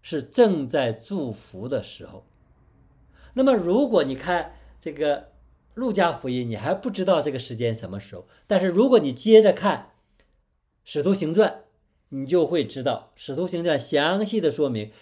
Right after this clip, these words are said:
耶稣是在，就是像复活之后四十天之久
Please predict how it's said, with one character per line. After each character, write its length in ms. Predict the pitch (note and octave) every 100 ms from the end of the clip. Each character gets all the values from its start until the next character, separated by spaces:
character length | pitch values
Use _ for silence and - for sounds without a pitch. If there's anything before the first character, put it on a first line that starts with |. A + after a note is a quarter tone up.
| _
耶 320 | - E3+ F3 E3
稣 220 | E3 D3+
是 280 | - E3 C3
在， 360 | D#3+ B2 - - _ _
就 160 | - C3+
是 280 | A#2 B2+ - _ _ _ _ _
像 480 | - G#3 F3+ D3+ - - _ _ _ _ _ _
复 300 | - B3+ A3+
活 180 | G#2+ D3+
之 160 | E3+ D3
后 400 | E3+ D3 - _
四 260 | - - A#3+
十 100 | D3
天 220 | C#3 B2+
之 100 | B2+
久 200 | A2